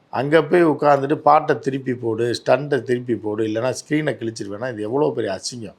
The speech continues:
கேவலம்." இப்படிப்பட்ட ரசிகர் கூட்டத்தை அவரே விரும்பல, அவர் இதுலயே விரும்புறாரு. அவரோட ரசிகர் அந்த மாதிரி செஞ்சதே கிடையாது. ஆனா நீங்க பாத்தீங்கன்னா விஜய் ரசிகர்கள் பூரா இதை செஞ்சிருப்பான். இன்னொன்னு விஜயை போட்டு வச்சு கிளி கிளின்னு கிழிக்கிறாப்புல.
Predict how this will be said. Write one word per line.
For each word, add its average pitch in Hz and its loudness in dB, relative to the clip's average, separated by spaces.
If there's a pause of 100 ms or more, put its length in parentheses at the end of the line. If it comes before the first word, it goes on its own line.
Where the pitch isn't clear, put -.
(200)
கேவலம்." 123 4 (120)
இப்படிப்பட்ட 160 6
ரசிகர் 165 4
கூட்டத்தை 151 4
அவரே 185 8
விரும்பல, 165 6
அவர் 131 8
இதுலயே 156 6
விரும்புறாரு. 113 -4 (200)
அவரோட 165 8
ரசிகர் 165 6
அந்த 139 6
மாதிரி 139 4
செஞ்சதே 143 6
கிடையாது. 98 -2
ஆனா 143 2
நீங்க 156 4
பாத்தீங்கன்னா 156 2
விஜய் 151 6
ரசிகர்கள் 139 2
பூரா 135 2
இதை 120 0
செஞ்சிருப்பான். 98 -10 (160)
இன்னொன்னு 196 2
விஜயை 190 6
போட்டு 156 2
வச்சு 143 0
கிளி 180 -4
கிளின்னு 175 -4
கிழிக்கிறாப்புல. 110 -8